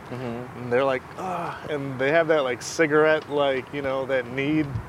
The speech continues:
Speaker 1: <laughs>
Speaker 2: or they're like, "Oh, come on, l-, let me smoke, let me light it." I'm like, "Hold
Speaker 1: Mm-hmm.
Speaker 2: on, hold on," and, like, I'm just, like,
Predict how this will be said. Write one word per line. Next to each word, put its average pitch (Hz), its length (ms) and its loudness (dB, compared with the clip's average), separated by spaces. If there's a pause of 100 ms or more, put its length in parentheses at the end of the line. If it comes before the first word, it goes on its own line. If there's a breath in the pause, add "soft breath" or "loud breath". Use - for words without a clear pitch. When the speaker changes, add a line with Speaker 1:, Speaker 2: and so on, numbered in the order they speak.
Speaker 1:
<laughs> - 320 -6
Speaker 2:
or 131 120 2
they're 139 100 4
like, 143 220 2
"Oh, 180 320 0
come 214 180 -2
on, 202 320 -2
l-, 180 140 -6
let 170 180 -4
me 202 120 -6
smoke, 202 360 -6
let 202 140 -4
me 240 80 -4
light 214 260 4
it." 175 80 4
I'm 175 80 -2
like, 151 140 0
"Hold 202 180 4
Speaker 1:
Mm-hmm. 196 100 2
Speaker 2:
on, 185 60 0
hold 190 180 0
on," 180 240 0 (160)
and, 135 140 -8
like, 123 260 -4
I'm 127 160 -8
just, - 300 -8 (800 loud breath)
like, 120 180 -2